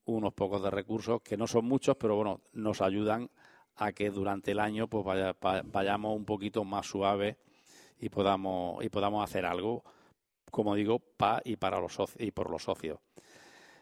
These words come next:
Eh, pero bueno, siempre lo hemos, lo hemos dicho, que es un sacrificio y el problema es que cada vez somos más mayores,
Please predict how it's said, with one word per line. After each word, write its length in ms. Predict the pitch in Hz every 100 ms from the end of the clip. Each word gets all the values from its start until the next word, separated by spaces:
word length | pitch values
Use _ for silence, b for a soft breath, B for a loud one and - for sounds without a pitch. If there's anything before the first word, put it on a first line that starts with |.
| b -
Eh, 240 | - 95 -
pero 160 | 104
bueno, 260 | 98 107 120
siempre 360 | - 107 101 107
lo 140 | 107
hemos, 560 | 101 101 95 92 92 90
lo 80 | 95
hemos 320 | 98 95 95
dicho, 320 | 110 - 120
que 140 | 117
es 120 | 98 -
un 80 |
sacrificio 760 | 98 98 101 - 113 - 120 123
y 640 | 117 98 95 95 92 87
el 120 | 82 98
problema 320 | 101 104 104
es 60 |
que 100 | -
cada 180 | 104 101
vez 120 | 101
somos 220 | - 101 101
más 120 | 104
mayores, 460 | 104 110 120 123